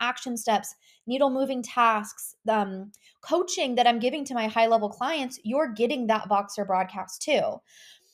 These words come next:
So inside the experience, you get all of those programs, you get access to the Voxer broadcast. You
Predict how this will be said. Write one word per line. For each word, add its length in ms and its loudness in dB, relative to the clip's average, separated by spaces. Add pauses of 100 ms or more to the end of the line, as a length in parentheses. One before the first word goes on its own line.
(100)
So 360 8 (100)
inside 360 0
the 100 0
experience, 640 -4
you 60 -8
get 300 0
all 180 10
of 80 4
those 160 2
programs, 760 0
you 120 -8
get 240 -2
access 460 -4
to 60 -8
the 100 -4
Voxer 380 -2
broadcast. 640 -4 (300)
You 220 -6